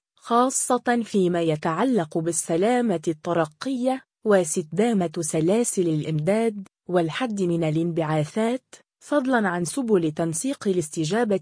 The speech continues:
الدولية لمجابهة التحولات الاقتصادية والمناخية. كما شكلت الأشغال مناسبة لاستعراض دور الابتكار والتحول الرقمي في تحديث منظومات النقل،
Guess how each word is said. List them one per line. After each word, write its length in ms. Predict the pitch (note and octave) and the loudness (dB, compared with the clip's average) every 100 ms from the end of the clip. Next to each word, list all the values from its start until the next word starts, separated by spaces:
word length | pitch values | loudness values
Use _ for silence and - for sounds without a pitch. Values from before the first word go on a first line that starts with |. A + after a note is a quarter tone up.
| E3+ | -2
الدولية 640 | D3+ D#3+ D#3+ D#3+ A#3 B3+ | -2 0 0 0 -2 0
لمجابهة 840 | F#3+ E3+ E3 E3 E3 G3 A#3 A3 - | 0 0 0 0 0 0 0 -2 -2
التحولات 960 | E3 - D3+ F3+ E3+ E3+ E3 G#3+ B3+ G3 | -4 -4 -4 -2 0 2 2 0 -2 -2
الاقتصادية 920 | F3 D#3+ F3+ E3+ F3+ E3+ F#3 F#3 G#3+ - | -4 -4 -6 -4 -2 -2 -2 0 -2 0
والمناخية. 1040 | G#3+ G3+ G3+ G#3 G3+ F#3+ - C#4 E3 C#3 - _ _ _ - | 0 2 2 2 0 -2 -6 -6 -4 -6 -10 _ _ _ -4
كما 340 | C#4 C4 A#3 | 0 2 0
شكلت 680 | - C#4 - B3 C4 E3 - | -2 -6 -4 -2 -2 -2 -2
الأشغال 720 | D#3+ D#3+ - F3+ A3 A3+ A3 | -2 -2 -4 -2 0 2 2
مناسبة 640 | F#3+ F3 E3 D#3 A#3+ A3 G#3 F3 E3 | 2 2 0 -2 0 0 0 -2 -2
لاستعراض 680 | D#3+ - D#3+ D#3+ A#3 A#3+ | -4 -4 -2 0 0 0
دور 320 | E3+ F#3 A#3+ G#3+ | 0 2 2 2
الابتكار 840 | F#3+ E3+ D#3 E3+ D#3 A#3 A3 F3 | 0 -2 -4 -8 -4 -2 0 0
والتحول 840 | D#3 D#3 D3+ - B3 A#3 G3 E3+ | -2 -4 -8 -4 -4 0 0 2
الرقمي 680 | D#3 D3+ F3+ F3 B3 G#3+ F#3+ | 0 -2 -2 0 0 -2 -4
في 200 | - E3+ | -4 -4
تحديث 540 | E3+ - F3+ C#4 - | -6 -6 -2 -2 -2
منظومات 680 | E3+ E3 D#3+ D#3+ E3+ A#3 - | -2 -2 0 2 0 -2 -2
النقل، 540 | E3 D#3+ G#3 - B3+ | -2 -2 -2 -4 -10